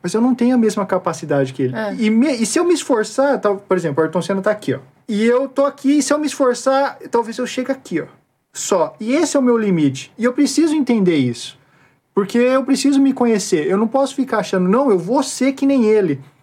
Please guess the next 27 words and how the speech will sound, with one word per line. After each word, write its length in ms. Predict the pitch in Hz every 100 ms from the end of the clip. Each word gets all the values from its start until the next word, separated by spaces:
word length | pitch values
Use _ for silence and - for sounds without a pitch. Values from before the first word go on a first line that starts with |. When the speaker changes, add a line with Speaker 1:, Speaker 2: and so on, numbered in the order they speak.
| - - -
Speaker 1:
Porque 220 | 247 302
talvez 300 | 302 277 285
se 60 |
ele 80 | 302
se 120 | -
esforça 400 | 269 - 285 277
mais 340 | 254 277 370 294
ainda, 460 | 277 320 320 220
ele, 300 | 226 269 311
você 240 | 254 269 285
nunca 240 | 320 302
vai 180 | 262 254
alcançar 500 | 233 - 202 185 170
ele. 220 | 147 143
Não 80 | 180
sei 140 | 254
se 80 | 240
eu 40 | 220
consegui 300 | 196 180 165
explicar 420 | 160 156 143 147
bem. 240 | 135 131 127 - - - -
Você 320 | 220 226 277
não 420 | 240 240 320 320
consegue 720 | 285 - 233 196 - 226 214
ser 360 | 196 - 220 214
outra 400 | 190 196 214 208
pessoa 640 | 196 180 - 147 139 156